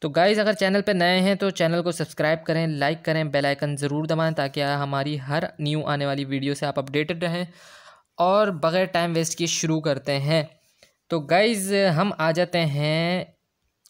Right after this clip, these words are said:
इस चीज़ पे, ये ऊपर इवेंट्स के ऊपर आ रहा है, ये ग्रुप परचेज पक्स। ज़्यादातर लोगों को पता ही होगा क्योंकि मैं पहले भी इस पे वीडियो बना चुका हूँ। जिनको नहीं पता, जो लोग नए हैं चैनल पे, जिन्होंने पिछली वीडियोज़ नहीं देखी उनके लिए वीडियो है, और जिन्होंने देखी भी वो भी देखो भाई क्या हो गया है। तो गाइस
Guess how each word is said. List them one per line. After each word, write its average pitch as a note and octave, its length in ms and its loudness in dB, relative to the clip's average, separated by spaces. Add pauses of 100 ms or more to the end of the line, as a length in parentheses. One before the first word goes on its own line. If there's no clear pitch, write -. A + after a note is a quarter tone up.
(120)
इस F3+ 220 -4
चीज़ C#3+ 300 -6
पे, C#3+ 120 -2
ये C#3 140 -4
ऊपर D3+ 300 -2
इवेंट्स D3+ 300 -2
के - 80 -8
ऊपर D#3+ 220 -2
आ C#3 100 -2
रहा E3 120 -2
है, G#3 100 -10 (440)
ये D3+ 220 -2
ग्रुप E3 400 -4
परचेज C#3+ 400 -2
पक्स। - 380 -4 (220)
ज़्यादातर G3 400 0
लोगों G3 200 0
को G3+ 60 -2
पता F3+ 260 0
ही F#3+ 120 0
होगा E3+ 200 0
क्योंकि E3+ 260 -8
मैं E3 160 -8
पहले C#3+ 220 -2
भी D#3+ 240 -2
इस D#3 100 -8
पे D#3 120 -6
वीडियो D3 240 -4
बना C3+ 260 -4
चुका D#3 220 -6
हूँ। C#3+ 120 -4
जिनको C#3 260 -6
नहीं D#3 200 -4
पता, E3+ 280 -2
जो D3+ 160 -8
लोग D3+ 180 -8
नए C3+ 180 -10
हैं E3 120 -8
चैनल C3+ 280 -10
पे, C#3+ 140 -8
जिन्होंने C#3 280 -10
पिछली C3+ 280 -16
वीडियोज़ C3 340 -10
नहीं D3 180 -6
देखी E3+ 220 -6
उनके D3 300 -6
लिए C#3+ 160 -6
वीडियो C3+ 320 -6
है, F3+ 160 -2
और D#3 140 -4
जिन्होंने C#3 320 -8
देखी C#3 300 -8
भी D#3+ 120 -6
वो C#3+ 140 -6
भी D3 100 -6
देखो C3+ 240 -8
भाई C#3+ 140 -6
क्या D3+ 160 -2
हो C#3 120 -2
गया C3 120 -6
है। B2 80 -12 (840)
तो G#3 280 4
गाइस F3+ 540 0